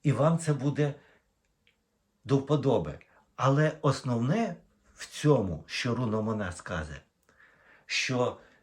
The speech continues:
ця допомога, котру ви нададе-, надаєте комусь, це йде на благо вам. Бо саме від того, що ви допомагаєте людям, котрі цього потребують,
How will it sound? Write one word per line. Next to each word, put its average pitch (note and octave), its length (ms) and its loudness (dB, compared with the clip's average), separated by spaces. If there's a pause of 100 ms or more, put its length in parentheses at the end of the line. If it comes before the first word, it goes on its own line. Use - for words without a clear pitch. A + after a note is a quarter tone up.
(380)
ця D3+ 260 2
допомога, E3 600 2
котру C#3+ 440 0
ви C#3 180 0
нададе-, C3 720 0
надаєте A#2 760 -2
комусь, A#2 680 -2 (800)
це D3+ 260 2
йде D3 180 2
на B2+ 160 0
благо G#2+ 480 -4
вам. F2 360 -6 (1800)
Бо C3+ 180 6
саме F3 520 2 (140)
від C#3 280 0
того, D3 320 2
що C3+ 220 -2
ви C3+ 100 0
допомагаєте A2+ 1080 -6 (960)
людям, A#2 380 2
котрі G#2+ 400 -6
цього E2+ 300 -8
потребують, G2+ 840 -4